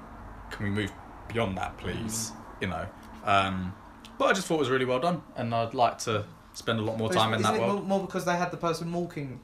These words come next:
Speaker 3: though, afterwards? When he was in the body, did he walk in?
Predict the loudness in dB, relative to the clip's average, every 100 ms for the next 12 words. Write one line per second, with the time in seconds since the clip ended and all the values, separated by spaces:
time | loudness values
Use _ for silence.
0 | -12 -10 -8 -10 -16 -20 -20 -8 -4 -4
1 | -4 -10 -10 -12 -18 -20 -20 -20 -20 -20
2 | -20 -20 -20 -8 -4 -2 -2 -2 -2 -2
3 | -6 -6 -4 -2 -2 -4 -6 -8 -12 -20
4 | -20 -20 -20 -20 -20 -20 -20 -14 -10 -8
5 | -8 -8 -8